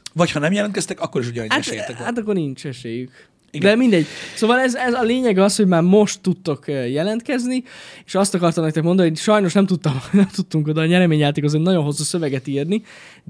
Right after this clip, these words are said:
Speaker 2: de ma megosztom, ö, veletek X-en vagy Twitteren a specifikációját a gépnek.
Speaker 1: Igen, hát annyit elmondanék,
Speaker 2: Elég
Speaker 1: hogy
Speaker 2: jó.
Speaker 1: hát igen, tehát nem egyem.
Speaker 2: Igen.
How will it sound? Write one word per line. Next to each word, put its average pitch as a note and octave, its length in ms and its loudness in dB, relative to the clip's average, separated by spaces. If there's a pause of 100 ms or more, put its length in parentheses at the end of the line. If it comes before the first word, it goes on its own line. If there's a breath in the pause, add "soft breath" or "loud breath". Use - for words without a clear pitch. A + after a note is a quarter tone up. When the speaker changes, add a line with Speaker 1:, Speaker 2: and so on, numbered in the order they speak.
Speaker 2:
de F#3+ 340 2 (400 soft breath)
ma F3+ 440 2
megosztom, D#3+ 720 0
ö, D3 140 -2
veletek D#3 360 -2 (200)
X-en D#3 320 0
vagy D#3+ 140 0
Twitteren E3 500 -2
a C#3+ 100 -8
specifikációját C3 1000 -6
a C#3+ 60 -6
gépnek. A2+ 460 -8 (100)
Speaker 1:
Igen, G#3 380 0 (100)
hát - 340 -4
annyit B3 260 -6
elmondanék, D#3 500 -4
Speaker 2:
Elég F3+ 200 6
Speaker 1:
hogy C3 100 2
Speaker 2:
jó. C#3 280 2
Speaker 1:
hát D#3+ 400 -4
igen, A#2 300 -10
tehát B2+ 160 -12
nem C#3+ 120 -4
egyem. A2+ 320 -10 (560 soft breath)
Speaker 2:
Igen. C#3+ 380 -8